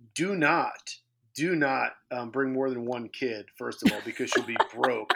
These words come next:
Speaker 1: by the time you get out of there. They have this thing, so, so you get the, you get the, the, the husk, right? It's just like a
Speaker 2: Ugh.
Speaker 1: saggy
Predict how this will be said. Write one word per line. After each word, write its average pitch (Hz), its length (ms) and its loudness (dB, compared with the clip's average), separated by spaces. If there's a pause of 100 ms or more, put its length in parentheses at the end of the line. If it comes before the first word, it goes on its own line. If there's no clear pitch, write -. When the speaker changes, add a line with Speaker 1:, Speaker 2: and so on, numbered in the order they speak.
(140)
Speaker 1:
by 113 120 2
the 107 60 -2
time 117 240 -2
you 110 120 -6
get 120 80 0
out 120 80 2
of 113 40 -2
there. 110 100 -8 (840)
They 151 160 8
have 233 140 8
this 226 220 0
thing, 196 460 4
so, 190 260 0
so - 140 0
you 165 160 4
get 214 220 6
the, 175 180 4
you 147 140 -4
get 180 200 4
the, 143 280 2
the, 127 320 -2
the 123 260 -2 (360)
husk, - 560 4 (200)
right? 131 260 2
It's 135 140 -4
just - 180 -2
like 135 140 0
a 127 220 2
Speaker 2:
Ugh. 180 100 -4
Speaker 1:
saggy 135 760 6